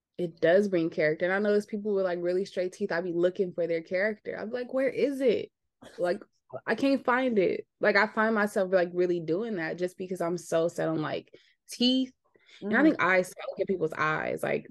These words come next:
Speaker 1: people have big eyes, like, people have slants. I feel like some people, like, I really like the cute little bags. Like, when they're not, like, they don't, like, you tired, but it looks like that's just how your eyes are. I think that is so cute.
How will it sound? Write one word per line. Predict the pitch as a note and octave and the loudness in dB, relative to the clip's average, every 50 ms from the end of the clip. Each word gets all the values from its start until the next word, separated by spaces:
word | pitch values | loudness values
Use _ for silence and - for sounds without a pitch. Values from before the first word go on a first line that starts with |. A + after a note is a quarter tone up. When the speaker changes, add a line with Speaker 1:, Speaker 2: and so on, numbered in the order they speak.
| G#3 | -6
Speaker 1:
people | - A3+ G#3 G3+ F#3+ | -6 -4 0 0 0
have | F3+ F3 F3 F3 | 0 -2 -4 4
big | F#3+ B3+ C4 C4 B3+ B3+ | 6 8 8 8 8 6
eyes, | B3 A#3+ A#3+ A#3 A#3 A#3 A3+ A3+ A3+ A3+ A3+ A3 G#3+ - - | 0 0 -2 -2 -2 -2 -2 -2 0 0 -2 -2 -4 -6 -6
like, | - E3 E3 E3 D#3+ D#3 D#3 _ _ _ _ _ _ _ | -4 -2 0 0 -2 -2 -4 _ _ _ _ _ _ _
people | G3+ F#3+ F#3 | -4 -4 -2
have | F3+ F3+ F3 F3+ | -4 -4 -6 -6
slants. | - - A#3+ A#3 A3+ A3+ A3+ A3+ A3+ G#3+ - - | -8 -6 -4 -2 0 0 2 2 0 -2 -2 -4
I | F#3 F3+ | -4 -2
feel | - G3 | 0 2
like | F#3 E3+ F#3 - | 2 2 2 0
some | - F#3+ G3 | 0 -2 0
people, | G3+ G#3+ G3+ G#3 G3 F#3+ | 0 -2 0 2 2 4
like, | F#3+ F3 E3+ - | 4 2 0 0
I | - F#3 | 0 0
really | F#3+ F#3 F#3 F#3 F#3 | 0 2 2 2 2
like | F3+ F3 E3+ E3 D#3+ D#3+ _ _ | 2 2 2 0 -2 -4 _ _
the | F3 E3 | -10 -10
cute | D#3+ - - A3 A#3 - | -10 -2 -2 -2 0 2
little | A3 A#3+ B3 B3 | 4 4 4 4
bags. | A#3 B3 B3+ C4 C4 C4 C4 B3 B3 - | 4 2 0 0 -2 -4 -6 -6 -4 -4
Like, | F#3 F#3+ | -4 -2
when | F#3+ F#3 | -2 0
they're | F#3 F#3 | 0 2
not, | G3 F#3+ F3+ F3 F3 | 2 2 2 0 0
like, | F3 E3 D#3 - | 0 -2 -2 0
they | F3 F#3+ | 2 2
don't, | G3+ F#3+ F#3+ | 2 2 2
like, | E3+ E3+ F3+ E3 | -2 -2 -4 -4
you | E3 D#3+ | -8 -10
tired, | - - F#3 F#3 G3 G#3 G#3 G3+ G3 | -4 -2 0 2 2 2 2 2 2
but | E3+ | 0
it | E3 D#3+ | 0 2
looks | E3 E3+ F3 F3 - - | 0 0 -2 -2 -4 -6
like | E3 C3 - - - | -6 -4 -4 -4 -4
that's | - E3 F3 - | -4 -4 -4 -4
just | F3 - E3+ | -8 -8 -4
how | F3 E3+ | -4 -2
your | E3+ E3 - D3 | -2 -2 -2 -2
eyes | - D#3 D3+ E3 F#3 G3 | -2 0 0 0 0 0
are. | G3 G#3 G#3+ G#3+ G#3+ G#3+ - | 0 0 0 -2 -2 -2 -2
I | F3+ | -2
think | F3+ F#3 F3+ E3+ | -2 -2 -2 0
that | E3+ E3+ | 0 -2
is | - E3+ - | -2 -4 -4
so | - G3 G#3+ | -6 -6 -6
cute. | - - - A#2+ G#2+ - | -6 -6 -8 -8 -8 -8